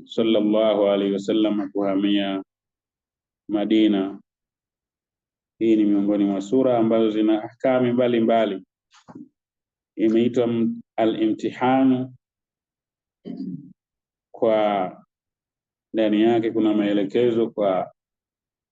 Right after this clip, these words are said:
Waislamu baada ya vita, haswa baada ya vita ya, yani, baada ya Sulhul Hudaybiyah.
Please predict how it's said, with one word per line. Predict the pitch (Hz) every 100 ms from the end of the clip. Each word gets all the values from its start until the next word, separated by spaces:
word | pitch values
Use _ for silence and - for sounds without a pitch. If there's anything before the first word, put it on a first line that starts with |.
| _ _ _ -
Waislamu | 101 - 107 117 113 110
baada | 107 107 101
ya | 98 95
vita, | 113 117 117 110 -
haswa | 113 - 104
baada | 104 101 98
ya | 98
vita | 104 - 101 98 95 - _ _ _ _ _ _ _ _ _ _ _ _ _ _ _ _ _ _ _ -
ya, | 107 101 101 98 98 98 98 - _ _ _ _ _ _ _ _ _
yani, | 98 101 104
baada | 101 101 98 98
ya | 95 92 92 92 - - _ _ _ _ _ _ _ _ -
Sulhul | - 113 117 113
Hudaybiyah. | 113 110 107 110 113 107 98